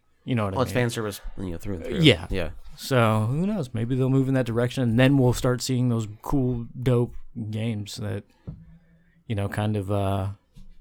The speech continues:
Speaker 1: everybody, everybody's familiar with.
Speaker 2: Right.
Speaker 1: The S-, Skyrims, that kind of stuff.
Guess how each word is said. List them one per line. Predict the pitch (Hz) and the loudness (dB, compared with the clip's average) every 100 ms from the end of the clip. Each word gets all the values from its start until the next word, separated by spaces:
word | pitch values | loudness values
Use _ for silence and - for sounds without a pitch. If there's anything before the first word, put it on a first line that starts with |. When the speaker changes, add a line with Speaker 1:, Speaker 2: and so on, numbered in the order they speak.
| - | -12
Speaker 1:
everybody, | - 131 127 110 92 87 | 0 2 4 2 0 -2
everybody's | 127 113 104 98 | -2 0 0 -2
familiar | - 101 98 95 | -2 -4 -2 -4
with. | 78 - - _ _ _ _ - | -6 -8 -12 _ _ _ _ -12
Speaker 2:
Right. | 90 87 85 | -6 -6 -4
Speaker 1:
The | 117 | -4
S-, | - - | -4 -6
Skyrims, | - - 117 101 95 95 92 92 | -8 -2 0 0 -4 -6 -6 -6
that | 95 - | -8 -8
kind | 62 | -10
of | |
stuff. | - - 110 | -6 -6 -6